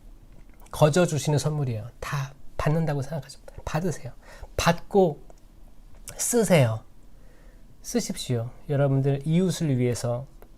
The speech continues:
공동체를 위해서 쓰셔야 돼요. 이렇게 성령 칠은,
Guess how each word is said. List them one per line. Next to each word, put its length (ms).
공동체를 720
위해서 420
쓰셔야 540
돼요. 200
이렇게 180
성령 520
칠은, 520